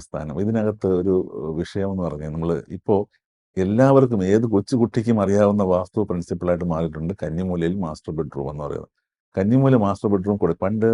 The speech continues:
വാസ്തുവില് നമ്മുടെ വാസ്തുശാസ്ത്രത്തിൽ പറഞ്ഞിരുന്ന സൂതികാഗ്രഹം എന്നാണ് നമ്മള്, ആഹ്, ഈ കന്നിമൂലയിലെ മുറിക്ക് ഡിഫ-, സൂതികാഗ്രഹം എന്ന് പറഞ്ഞാൽ പ്രസവ ശുശ്രൂഷയ്ക്ക് വേണ്ടിയിട്ട് സ്ത്രീകളെ താമസിപ്പിക്കാൻ വേണ്ടിയിട്ടുള്ള സ്ഥലമായിട്ടാണ് പലപ്പോഴും ഈ കൻ-, ഈ കന്നിമൂല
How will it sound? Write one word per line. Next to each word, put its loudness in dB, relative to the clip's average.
വാസ്തുവില് -2
നമ്മുടെ -2
വാസ്തുശാസ്ത്രത്തിൽ 0
പറഞ്ഞിരുന്ന 0
സൂതികാഗ്രഹം 0
എന്നാണ് -4
നമ്മള്, -4
ആഹ്, -4
ഈ -6
കന്നിമൂലയിലെ -2
മുറിക്ക് -4
ഡിഫ-, -6
സൂതികാഗ്രഹം 0
എന്ന് -2
പറഞ്ഞാൽ -6
പ്രസവ 2
ശുശ്രൂഷയ്ക്ക് -2
വേണ്ടിയിട്ട് -2
സ്ത്രീകളെ 0
താമസിപ്പിക്കാൻ -6
വേണ്ടിയിട്ടുള്ള -6
സ്ഥലമായിട്ടാണ് -6
പലപ്പോഴും -6
ഈ -2
കൻ-, 0
ഈ -2
കന്നിമൂല 0